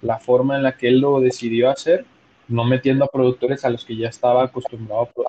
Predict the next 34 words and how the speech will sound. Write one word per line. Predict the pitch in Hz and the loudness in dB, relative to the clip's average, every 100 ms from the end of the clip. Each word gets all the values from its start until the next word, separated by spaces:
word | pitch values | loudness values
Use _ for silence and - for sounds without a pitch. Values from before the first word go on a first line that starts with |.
| - | -8
este, | 123 - - 110 110 _ _ _ - | -14 -14 -16 -14 -16 _ _ _ -16
estar | - 123 | -6 -6
con | - 135 | -2 0
ellos, | 139 170 269 _ _ _ _ _ _ _ - | 0 -2 -6 _ _ _ _ _ _ _ -4
producir | 139 131 151 | -2 0 0
más | 151 143 | 2 2
bien, | 147 | 0
co-, | 143 127 | -4 -6
trabajar | - 123 135 | 0 0 0
con | 135 160 | -2 -2
ellos, | 196 269 - _ _ _ _ _ - _ _ _ _ - | 0 -2 -8 _ _ _ _ _ -20 _ _ _ _ -4
y | 151 147 156 - _ _ _ _ _ - | 2 2 2 -4 _ _ _ _ _ 0
quiso, | 135 - 156 151 143 127 107 - _ _ _ | 0 2 2 4 4 2 -2 -14 _ _ _
quiero | 143 143 | 0 4
yo | 139 | 2
pensar, | 139 135 135 139 135 | 2 0 0 0 -2
pues | 143 | -6
quiso | - 139 147 | -4 -4 -2
hacer | 139 139 | 0 2
algo | 135 135 135 | 2 2 2
más | 135 135 143 147 _ _ - - | 2 2 0 -4 _ _ -20 -8
personal. | - 139 135 135 120 117 139 175 190 _ - _ - | 0 2 2 0 -2 0 0 0 -4 _ -20 _ -20
Es | - | -14
por | - 135 | 0 0
eso | 131 147 | 0 -2
que | 135 | 0
yo | 123 123 123 | 2 2 0
creo | 135 131 135 139 | 0 2 2 0
que | 135 117 | -6 -6
Kissland | - 131 139 139 135 | -2 -2 0 -2 -2
es | 131 | -4
un | 139 135 | -4 -2
disco | 131 131 143 | -2 -2 -4
bueno, | 131 127 143 170 | 0 2 2 -2